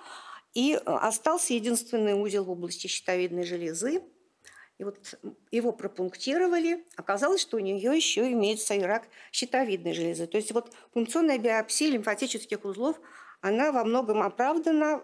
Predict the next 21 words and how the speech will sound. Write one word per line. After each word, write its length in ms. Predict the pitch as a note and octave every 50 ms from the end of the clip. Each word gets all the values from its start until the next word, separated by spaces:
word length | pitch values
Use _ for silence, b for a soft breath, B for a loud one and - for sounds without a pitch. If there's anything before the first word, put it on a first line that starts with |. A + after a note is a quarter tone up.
| - -
в 420 | F#3 F#3 F3+ F3+ F#3 F#3+ F#3 F#3+
ряде 260 | G3 A#3 B3 B3 A3+
случаев. 520 | G3 - - _ E3 D#3 - - - - _ -
Ну, 200 | B3 D4+ D4+ - - F3 F#3+ _ _
во 100 | G#3 A#3
многих, 440 | A#3 G3+ E3+ C#3+ - - - -
во 60 | - -
всяком 360 | - - - - - D#3+ D#3+
случае. 400 | - - - - - - E3 D#3+
В 40 | E3+
данной 240 | F#3 G3 A#3 A#3
ситуации 560 | A3 - - - F#3+ F#3+ F#3+ - - F#3+ F#3+ F#3+ B B B B B
она 240 | - E3+ F3+ G#3 A3+
сразу 300 | A3+ - G#3 G#3 G3+ G#3
помогла 520 | - - F#3 F3+ F3+ F3 F#3 G3+ G#3 A3 G#3+ B B -
установить 540 | F#3 - - G3+ G3 F#3+ F#3 F#3+ F3+ - _
и 140 | - A#3+ G#3
лимфому, 680 | E3 E3 D#3 D#3 - - - B3+ D#4 E4 E4 E4+ E4 E4 - -
и, 180 | G#3 A3+ B3+ C4 B B B B B
э, 240 | - F#3+ F#3 F3+ F3 - C4+ _ _ _ _ _ _ _ _ _ _ _ _ - _ _ - - - _ - -
рак. 460 | F#3 F#3 F#3 D#3+ C#3+ - - - -